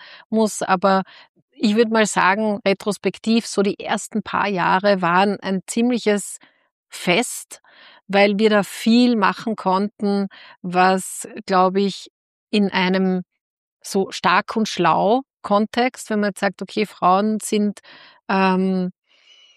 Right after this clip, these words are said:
können feministisch denken, können auf ihre Selbstbestimmung schauen, aber können auch sehr bewusst auch auf, auf Schönheit und Ästhetik achten,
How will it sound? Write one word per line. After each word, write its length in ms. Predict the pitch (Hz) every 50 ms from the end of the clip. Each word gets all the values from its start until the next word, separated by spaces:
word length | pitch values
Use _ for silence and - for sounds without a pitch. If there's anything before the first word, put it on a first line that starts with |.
| _ _ _ _ _ _ _
können 220 | - 220 226 233
feministisch 580 | 214 240 226 220 214 220 226 - - 240 202 -
denken, 400 | - 190 190 202 208 - 208 190
können 520 | - - 214 208 214 220 220 214 214 208 - _ -
auf 180 | - 196 -
ihre 140 | 226 214 196
Selbstbestimmung 720 | 180 - 196 196 190 - - 220 - - 220 214 208 202
schauen, 480 | 185 - - 180 175 180 185 196 208 208
aber 220 | - 196 180 196
können 540 | 190 - - - 196 190 190 196 202 202 196 -
auch 380 | - 202 185 185 - - - - _ _ _ _ _ _ _ _ _ _ _
sehr 520 | - - - 208 196 196 196 196 196 196 190 _ _ _ _ _ _ _ _ _ _ _ _ _ _
bewusst 560 | - 208 180 180 214 240 262 - - - - -
auch 260 | 185 190 190 - -
auf, 380 | 180 190 185 175 - - - -
auf 140 | 196 190 - _ _ _ _ -
Schönheit 600 | - - - - 202 202 226 233 208 196 190 185
und 120 | 185 180
Ästhetik 460 | 185 180 - - 196 220 - - -
achten, 320 | 160 - 175 - - -